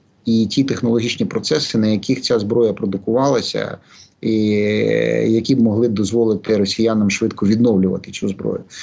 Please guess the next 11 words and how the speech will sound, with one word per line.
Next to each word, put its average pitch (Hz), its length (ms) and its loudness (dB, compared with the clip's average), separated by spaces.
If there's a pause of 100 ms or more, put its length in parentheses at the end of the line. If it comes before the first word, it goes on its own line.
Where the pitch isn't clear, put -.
(420)
Таким 160 300 0
чином, 151 480 2
е, 110 460 2
можемо, 131 680 2
знаєте, 127 340 0
знайти 113 300 0
таку - 260 -2
золоту 113 320 0
середину, 131 440 2
яка 104 220 -2
каже, 95 360 -2